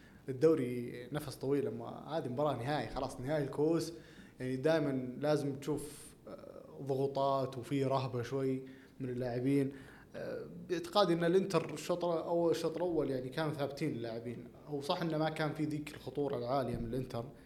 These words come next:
نفس فرص السيتي مثلًا في الشوط الأول، لكن كانوا لاعبين ثابتين أكثر ثبات. يعني لو أنا كمشجع الإنتر بشوف فريقي ثابت فعلًا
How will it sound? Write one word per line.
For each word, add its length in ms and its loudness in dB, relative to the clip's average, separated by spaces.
نفس 160 -4
فرص 240 -4
السيتي 340 -8
مثلًا 300 -8
في 60 -16
الشوط 260 -8
الأول، 320 0
لكن 380 -4
كانوا 200 0
لاعبين 380 4
ثابتين 580 -2
أكثر 300 -8
ثبات. 580 -2
يعني 300 -10
لو 220 -6
أنا 140 -2
كمشجع 540 -4
الإنتر 460 -4
بشوف 340 -4
فريقي 320 2
ثابت 460 0
فعلًا 480 -2